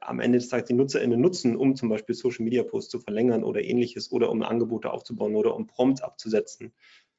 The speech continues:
das ist dann die Oberfläche von Chat G P T.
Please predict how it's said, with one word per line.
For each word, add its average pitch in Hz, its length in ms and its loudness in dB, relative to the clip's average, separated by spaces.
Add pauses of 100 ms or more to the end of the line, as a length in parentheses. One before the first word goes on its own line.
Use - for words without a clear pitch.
(400)
das 95 180 -8
ist - 140 -10
dann 104 120 -2
die 101 60 -4
Oberfläche - 480 -6
von 95 160 -10
Chat - 220 -18
G - 100 -18
P 139 140 -20
T. 143 300 -20